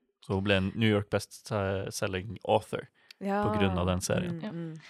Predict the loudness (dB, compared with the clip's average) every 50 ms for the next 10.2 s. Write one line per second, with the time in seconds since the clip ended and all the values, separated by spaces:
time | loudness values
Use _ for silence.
0 | -20 -20 -20 -4 _ 8 8 8 8 6 6 8 8 6 6 6 4 4 2 4
1 | 4 4 4 6 6 4 4 4 2 2 4 4 4 4 2 0 2 4 4 4
2 | 4 4 6 6 6 6 6 4 2 2 2 2 2 0 0 2 2 2 2 2
3 | 2 2 2 2 2 0 0 -4 -4 -2 -2 0 2 2 0 0 2 2 2 2
4 | 4 2 2 2 4 6 6 6 6 4 2 0 -4 -8 -8 -8 -8 -10 -10 -10
5 | -10 -14 -16 _ -4 0 2 2 2 2 0 2 0 0 2 2 2 2 2 2
6 | 0 -2 _ _ _ -12 -10 -10 -4 -2 -2 0 0 -2 -4 -4 -6 -6 -8 -8
7 | -4 -4 -2 0 0 0 0 2 4 4 4 4 2 _ -12 -8 -4 -2 -2 -2
8 | -4 -4 -6 -6 -6 -6 -8 -10 -8 -6 -6 -4 -2 -2 -2 0 2 2 2 2
9 | 0 -2 -2 0 0 0 0 0 0 0 0 0 0 0 -2 0 2 4 6 8
10 | 8 8 6 6